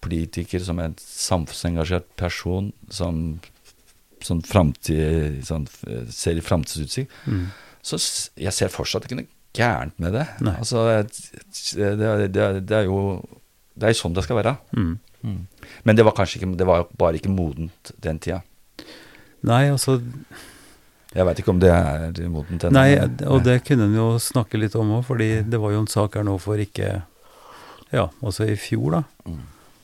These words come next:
Speaker 2: eh, på sommeren og utover høsten, hvor, eh, det kom et forslag fra nettopp en nybygd moské, naboen vår her,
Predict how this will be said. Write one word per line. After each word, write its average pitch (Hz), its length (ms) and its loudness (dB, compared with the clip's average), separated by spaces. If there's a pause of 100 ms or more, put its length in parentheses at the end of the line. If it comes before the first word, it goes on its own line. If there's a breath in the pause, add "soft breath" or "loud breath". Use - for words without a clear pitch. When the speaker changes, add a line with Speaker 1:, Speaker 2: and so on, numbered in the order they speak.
(160)
Speaker 2:
eh, 117 380 0
på 110 180 -4
sommeren 101 340 0
og 104 140 0
utover 101 240 0
høsten, 110 480 -2
hvor, 104 160 2 (100)
eh, 101 280 0
det 95 200 -6
kom 95 160 0
et 90 140 -4
forslag 95 400 -4
fra - 160 -4
nettopp 101 380 -2
en 135 160 4
nybygd 95 580 2 (640 soft breath)
moské, 92 340 0
naboen 95 400 2
vår 98 160 2
her, 123 200 2